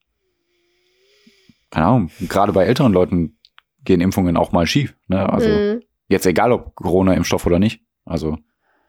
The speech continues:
Speaker 1: ne, kann ich leider gar nicht verstehen.
Speaker 2: Ich hab, äh,
Speaker 1: Und
Speaker 2: sehr viel Hoffnung, äh, auf diesen Schnelltest. <laughs> Ich hatte
Speaker 1: Ja,
Speaker 2: so einen witzigen
Speaker 1: ja.
Speaker 2: Gedanken. Äh, Jens Spahn, unser Bundesgesundheitsminister, hat ja, äh,
Speaker 1: Mhm.
Speaker 2: mitgeteilt, dass es,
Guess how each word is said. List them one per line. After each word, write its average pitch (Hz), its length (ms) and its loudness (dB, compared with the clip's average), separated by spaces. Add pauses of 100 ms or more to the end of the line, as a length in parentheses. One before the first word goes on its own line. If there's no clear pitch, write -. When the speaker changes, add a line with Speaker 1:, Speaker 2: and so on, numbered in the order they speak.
(1600)
Speaker 1:
ne, 78 220 -4
kann 82 140 -4
ich - 360 -16
leider 104 380 2
gar 123 100 4
nicht 127 120 2
verstehen. 113 320 2
Speaker 2:
Ich - 120 -4
hab, 269 180 0
äh, 240 300 2
Speaker 1:
Und 240 120 -2
Speaker 2:
sehr 233 180 2
viel 240 240 -2
Hoffnung, 214 640 -4 (380)
äh, 202 280 0
auf 208 240 -4
diesen 196 300 -6
Schnelltest. 196 920 -4 (1160)
<laughs> - 760 -6
Ich - 80 -6
hatte 269 100 2
Speaker 1:
Ja, 196 160 2
Speaker 2:
so - 60 4
einen 220 120 0
witzigen 233 320 2
Speaker 1:
ja. 214 60 2
Speaker 2:
Gedanken. 208 640 0 (300)
Äh, 202 480 4 (400)
Jens 202 280 0
Spahn, 196 380 0
unser 185 240 -4
Bundesgesundheitsminister, 190 1120 -4
hat 190 200 -4
ja, 185 320 0
äh, 123 360 2
Speaker 1:
Mhm. - 920 -14
Speaker 2:
mitgeteilt, 190 520 0
dass 185 140 2
es, 185 260 -6